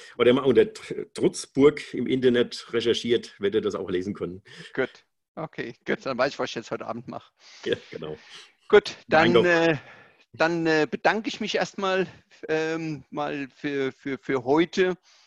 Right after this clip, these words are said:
Speaker 2: und für, für das heutige Gespräch und, äh, wir machen dann, ähm, würd mal sagen, nächste Woche dann weiter und, äh, suchen uns dann das nächste interessante Thema raus,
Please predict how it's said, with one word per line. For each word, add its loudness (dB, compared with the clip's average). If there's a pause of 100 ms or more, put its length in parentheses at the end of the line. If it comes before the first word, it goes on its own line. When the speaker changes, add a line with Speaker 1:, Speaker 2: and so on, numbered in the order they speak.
(200)
Speaker 2:
und -4
für, -2
für -10
das -8
heutige -2
Gespräch -4
und, -6
äh, 0 (340)
wir -4
machen -4
dann, 0 (500)
ähm, -6 (320)
würd -10
mal -4
sagen, -4
nächste -10
Woche -4
dann -2
weiter -2 (500)
und, -6
äh, -4
suchen -6
uns -8
dann -6 (260)
das -14
nächste -6
interessante -8
Thema -6
raus, -8